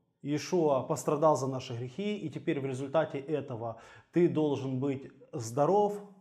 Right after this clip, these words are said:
богат и успешен. Это считается благословением от Бога. Если у, у тебя эти вещи в жизни не проявляются, то есть ты почему-то, может быть, не здоров, не богат или не успешен,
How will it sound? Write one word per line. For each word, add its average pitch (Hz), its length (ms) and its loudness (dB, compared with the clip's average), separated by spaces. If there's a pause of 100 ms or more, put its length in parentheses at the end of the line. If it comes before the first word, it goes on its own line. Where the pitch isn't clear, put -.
(160)
богат 151 720 0
и 151 60 -2
успешен. 107 680 -10 (1600)
Это 202 260 2
считается 180 500 4
благословением 147 800 0
от 131 80 -6
Бога. 98 400 -12 (1080)
Если 160 580 4
у, 151 180 0 (160)
у 190 100 -4
тебя 165 300 6
эти 156 260 -2
вещи 147 280 -2
в 127 100 -2
жизни 135 320 -2
не 175 160 0
проявляются, 170 680 2
то 131 140 -6
есть 120 120 -6
ты 160 80 -2
почему-то, 135 460 -6
может 127 240 -6
быть, 123 180 -6
не 165 160 -2
здоров, 156 400 -2
не 151 160 -2
богат 131 400 -4
или 117 140 -8
не 117 80 -10
успешен, 160 480 -8